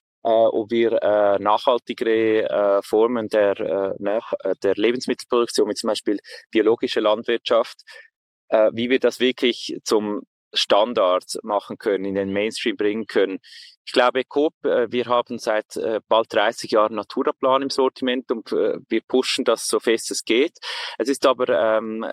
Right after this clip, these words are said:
wirklich eine gesellschaftliche Aufgabe auch von allen Akteuren, um hier aktiv zu werden. Da sind wir auch aktiv und versuchen, ähm, einerseits die Bevölkerung zu sensibilisieren, ähm, aber auch, äh, auf politischer Ebene, ähm, höhere Nachhaltigkeitsstandards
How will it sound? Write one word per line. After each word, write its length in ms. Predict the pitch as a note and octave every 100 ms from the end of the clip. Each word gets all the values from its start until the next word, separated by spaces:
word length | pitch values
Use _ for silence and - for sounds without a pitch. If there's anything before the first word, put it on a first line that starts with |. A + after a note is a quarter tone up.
| -
wirklich 400 | A2+ A#2+ - -
eine 140 | G#2 G#2+
gesellschaftliche 840 | G#2 A2 A#2 B2+ - A#2 - F#2+
Aufgabe 640 | G#2 - A2+ A2 - F#2+
auch 180 | G2 -
von 160 | -
allen 240 | C2 G2+ G2+
Akteuren, 580 | - - G#2 A2+ A#2 G#2+
um 140 | G2
hier 220 | G#2+ G#2+
aktiv 420 | G#2 - - A2
zu 140 | - A2
werden. 300 | A2 G2+ G#2+
Da 40 |
sind 160 | - A2
wir 180 | G#2 G2+
auch 100 | -
aktiv 500 | G#2+ - A#2+ A2+ A2
und 120 | -
versuchen, 520 | - A2+ - A2+ G#2+ - - - - -
ähm, 540 | G#2+ G2+ G#2 G2+ G2 - _ _ _ _
einerseits 640 | G#2+ A2 - A2+ G#2+ -
die 140 | A2+
Bevölkerung 520 | A2 A2 A2+ - A2 -
zu 100 | G#2
sensibilisieren, 1000 | G#2+ G#2 G2 F#2+ G2 - C3+ F3 G#3+ B3+ _ _ _ -
ähm, 480 | A2 A2 A2+ A2+ -
aber 520 | F#2 G#2+ A2+ G#2 G2+
auch, 200 | G#2 -
äh, 40 |
auf 400 | C2+ G#2 - G2+
politischer 520 | - G#2+ A#2 A2 - A2+
Ebene, 600 | G#2+ G2+ G#2 F#2+ F#2 -
ähm, 380 | G#2 F#2 F#2+ -
höhere 480 | A2+ A2+ G#2+ G2+ G2+ G2+
Nachhaltigkeitsstandards 1500 | G#2+ B2+ A2+ - A2+ - - G2 G2+ G2+ G2+ - - -